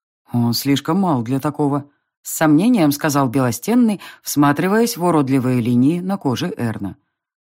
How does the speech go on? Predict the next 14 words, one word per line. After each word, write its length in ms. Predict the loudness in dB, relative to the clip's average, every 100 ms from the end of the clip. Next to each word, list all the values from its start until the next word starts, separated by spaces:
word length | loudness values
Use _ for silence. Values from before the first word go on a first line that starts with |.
| _
«Война 340 | -4 2 4 4
не 120 | 2
спрашивает», 680 | -2 -4 -4 -4 -6 -8 -12 _ _ _
пожала 360 | -4 0 2 2
плечами 420 | 0 0 0 0
хозяйка 500 | -2 -2 -2 -4 -4
места, 380 | -4 -4 -8 -16 -20 -10
любовно 440 | -2 0 2 2 2
глядя 340 | 2 0 2
на 140 | 0 0
приготовившегося 1040 | 0 -2 0 0 0 0 -2 -2 -2 -6
к 120 | -6
поединку 720 | -2 0 0 -2 -2 -2 -4
Эрна. 400 | -4 -4 -4 -8